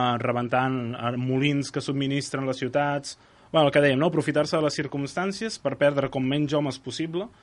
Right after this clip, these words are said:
perquè, com hem dit, anava sempre en inferioritat numèrica. I, i bé, i bàsicament arriba un moment en què, en què el, eh, Roma demana ajuda a,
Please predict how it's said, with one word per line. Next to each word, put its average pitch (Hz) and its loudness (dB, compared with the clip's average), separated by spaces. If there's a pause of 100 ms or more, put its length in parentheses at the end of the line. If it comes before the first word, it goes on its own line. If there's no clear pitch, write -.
(140)
perquè, 139 0
com 139 0
hem 143 0
dit, 156 2
anava 127 -2
sempre 131 -6
en 127 -6
inferioritat 123 -4
numèrica. 175 -2 (760)
I, 190 4 (360)
i 165 4
bé, 165 10
i 147 8
bàsicament 170 6
arriba 147 6
un 151 6
moment 165 6
en 127 2
què, 113 4 (800)
en 127 -4
què 123 2
el, 123 2 (120)
eh, 113 -8
Roma 160 6
demana 120 0
ajuda 143 4
a, 110 -2